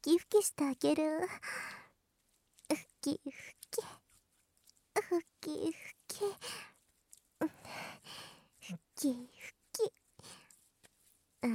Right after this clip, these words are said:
ら？なんでかな？おちんちんからもっとお漏らししちゃってる。もしかしておっ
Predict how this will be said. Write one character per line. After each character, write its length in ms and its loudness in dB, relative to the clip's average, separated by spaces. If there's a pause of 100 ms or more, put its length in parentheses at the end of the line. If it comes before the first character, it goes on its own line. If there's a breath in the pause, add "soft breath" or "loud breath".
(180)
ら？ 1700 -4
な 220 8
ん 80 10
で 140 8
か 180 0
な？ 540 0 (1200)
お 140 8
ち 280 6
ん 80 6
ち 160 6
ん 120 6
か 140 2
ら 120 4
も 200 4
っ 100 0
と 180 8
お 60 6
漏 140 6
ら 120 4
し 160 4
し 160 0
ち 80 -2
ゃ 40 -2
っ 20 -4 (100)
て 140 2
る。 340 0 (1700 loud breath)
も 200 8
し 140 4
か 180 0
し 120 -2
て 160 2
お 180 10
っ 60 2